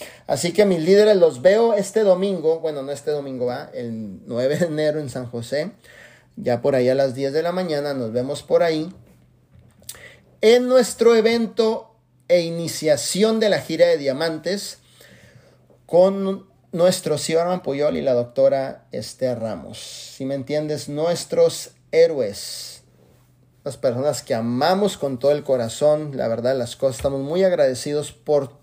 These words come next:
todo el esfuerzo que ellos han hecho en construir esta arca de bendición a cada uno de ustedes.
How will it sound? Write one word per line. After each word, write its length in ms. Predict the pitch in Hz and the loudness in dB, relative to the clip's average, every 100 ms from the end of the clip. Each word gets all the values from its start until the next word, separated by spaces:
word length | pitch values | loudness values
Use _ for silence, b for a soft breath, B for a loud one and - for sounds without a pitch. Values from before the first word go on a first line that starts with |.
| _ | _
todo 480 | 208 233 240 240 240 | 2 6 6 6 4
el 100 | 196 | 2
esfuerzo 580 | 139 - 160 165 - 160 | -4 0 2 2 -4 -8
que 120 | 143 | -6
ellos 200 | 143 147 | -4 -2
han 140 | 139 | -2
hecho 420 | 147 147 - 160 - b b b b b b b - | -4 -6 -8 -10 -12 b b b b b b b -4
en 240 | 143 139 | -2 -2
construir 640 | 123 147 127 - 139 147 165 | -2 -2 -4 -6 -4 2 2
esta 420 | - - 165 156 | 2 2 4 4
arca 300 | - - 175 | 2 2 4
de 160 | 160 | 4
bendición 880 | 135 139 135 131 127 - 151 160 170 | 4 0 -2 -4 -6 -6 -2 -2 0
a 160 | 139 - | -4 -2
cada 200 | 131 131 | 0 0
uno 200 | 135 127 | 0 -4
de 80 | 113 | -6
ustedes. 640 | - - 110 95 - | -8 -2 -2 -2 -8